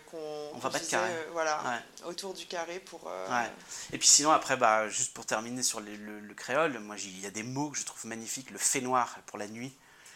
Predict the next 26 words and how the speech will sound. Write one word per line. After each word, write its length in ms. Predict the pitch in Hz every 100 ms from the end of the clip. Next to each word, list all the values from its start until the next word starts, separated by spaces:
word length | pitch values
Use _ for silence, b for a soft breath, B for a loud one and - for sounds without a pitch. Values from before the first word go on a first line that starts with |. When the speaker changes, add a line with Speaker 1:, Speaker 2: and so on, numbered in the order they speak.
| B B B B
Speaker 2:
Qu'est-ce 200 | 151 -
que 80 | -
c'est 160 | -
beau. 260 | 101 131 139 -
Je 120 | 107
sais 180 | - -
pas 120 | 139
pourquoi, 360 | - - 135
je 180 | 135 -
trouve 180 | - -
ça, 200 | - 98
moi, 120 | 104 139
ça 160 | 101
me, 120 | 92 90 92 95 92 B B B B
bon, 100 | 98
j'ai, 180 | 90 90
j'ai, 140 | 90
j'ai 420 | 90 85 85 87
fait 140 | 87 95
des 160 | 98
études 240 | 101 - 107
de 100 | 120
lettres, 360 | 143 156 - 104
euh, 260 | 98 98
et 280 | 95 95 95
j'ai, 140 | 92